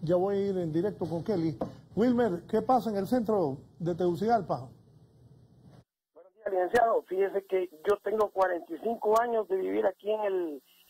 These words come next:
Speaker 2: en el centro, y mi tasa municipal, eh, aumentó el doble. Yo pagaba dos mil doscientos y pico, ahora casi pago cinco mil. Y la verdad que las obras, yo no he visto nada. Pues, o sea,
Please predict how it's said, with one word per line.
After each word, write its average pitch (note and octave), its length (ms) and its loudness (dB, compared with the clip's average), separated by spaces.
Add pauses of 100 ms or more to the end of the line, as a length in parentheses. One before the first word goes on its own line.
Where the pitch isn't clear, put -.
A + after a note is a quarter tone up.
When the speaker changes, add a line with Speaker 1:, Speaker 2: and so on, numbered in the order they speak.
(300)
Speaker 2:
en G3 160 2
el A3 160 -4
centro, G#3+ 480 0 (520)
y F#3+ 460 -8 (360)
mi F#3 220 2
tasa G3+ 300 4
municipal, A3 680 0
eh, F#3 480 0
aumentó F3 340 -2
el F#3 140 0
doble. G#3+ 320 0
Yo E3+ 80 -4
pagaba G#3 340 2
dos F#3+ 180 -2
mil G#3 380 -6
doscientos G3+ 720 -4
y F#3+ 60 -14
pico, G#3+ 300 -2
ahora F#3+ 260 2
casi F#3 180 -4
pago F#3 320 0
cinco D#3+ 300 -4
mil. G3+ 340 -2 (1120)
Y E3+ 60 0
la F#3 140 4
verdad D#3+ 340 0
que G3+ 100 -4
las G#3 200 2 (100)
obras, G#3 480 2
yo F3+ 80 0
no F#3+ 80 0
he F#3 40 0
visto G3 300 -2
nada. E3+ 380 0
Pues, D#3+ 140 0
o F3 100 -2
sea, C#3 80 0